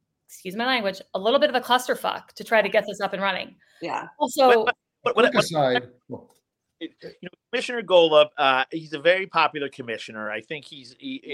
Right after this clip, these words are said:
Speaker 3: he will have a, an easy time winning that seat back. Uh, so that allows him to kinda take chances and try some, some neat programs. And I like this idea of we're, we're,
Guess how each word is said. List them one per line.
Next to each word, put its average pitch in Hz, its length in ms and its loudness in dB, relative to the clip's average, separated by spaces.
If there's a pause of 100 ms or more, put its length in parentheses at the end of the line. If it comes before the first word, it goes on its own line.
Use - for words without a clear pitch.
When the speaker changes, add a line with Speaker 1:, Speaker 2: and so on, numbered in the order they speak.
(120)
Speaker 3:
he 135 180 -20 (220)
will 139 160 -4
have 139 240 0
a, 117 280 4
an 123 100 -16
easy 139 260 -18
time 123 260 -8
winning 117 260 -8
that 113 160 -6
seat 98 340 -20 (360)
back. 101 360 -4 (120)
Uh, 175 260 -12
so 185 200 -2
that 190 220 2
allows 180 440 2
him 147 120 -10
to 143 100 -4
kinda 151 240 -6
take 165 300 -10
chances 151 680 -8 (320)
and 123 100 -20
try 151 280 -2
some, 139 360 -10
some 131 220 -12
neat 139 180 -8
programs. 139 440 4
And 147 80 4
I 147 80 4
like 190 260 4
this 185 220 -6
idea 147 380 0
of 123 300 -2 (340)
we're, 143 300 -2
we're, 135 220 -6